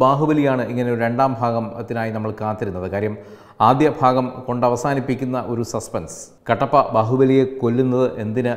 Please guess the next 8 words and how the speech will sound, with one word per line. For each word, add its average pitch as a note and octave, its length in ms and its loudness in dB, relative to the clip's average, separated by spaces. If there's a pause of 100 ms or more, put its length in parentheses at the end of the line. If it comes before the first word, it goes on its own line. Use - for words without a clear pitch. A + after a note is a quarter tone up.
(120)
എന്നുള്ള A#2 240 0 (180)
അതിൻ്റെ A2+ 240 0
ഒരു A2+ 160 -2
ഉത്തരം D#3 340 0
തേടിയായിരുന്നു A#2+ 580 2
അതിൻ്റെ G#2+ 260 -2
രണ്ടാം A#2+ 260 0 (200)
ഭാഗത്തിലേക്ക് G2+ 800 -6